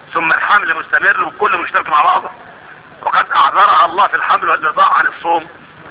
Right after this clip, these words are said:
فلو قلنا لها تعيد بعد ما تيأس من الحمل وينقطع حملها في سن خمسين سنة، هترجع تعيد خمسين سنة ازاي؟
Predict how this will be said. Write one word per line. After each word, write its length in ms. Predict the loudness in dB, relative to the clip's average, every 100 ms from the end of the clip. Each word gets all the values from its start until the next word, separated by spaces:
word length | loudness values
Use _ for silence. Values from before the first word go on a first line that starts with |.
| -20 -20 -20 -20 -20 -6
فلو 180 | 0 2
قلنا 280 | 2 2 2
لها 380 | 2 4 2 0 -4
تعيد 400 | -4 -2 -2 -6 -10 -20 -20 -20 -20 -20 -20 -12 0
بعد 360 | 4 4 2
ما 120 | 0 0
تيأس 380 | 2 0 -2 -4
من 80 | -6
الحمل 420 | -4 0 0 0
وينقطع 440 | 0 2 0 -2 -2
حملها 380 | -2 2 2
في 200 | 0 -4
سن 100 | -4 0 0
خمسين 260 | -2 -6 0
سنة، 220 | 2 0 -4 -16 -20 -20 -20 -16 -8
هترجع 360 | 0 0 2
تعيد 180 | 0 0
خمسين 300 | -2 -6 -6 0
سنة 140 | 0
ازاي؟ 240 | 2 -2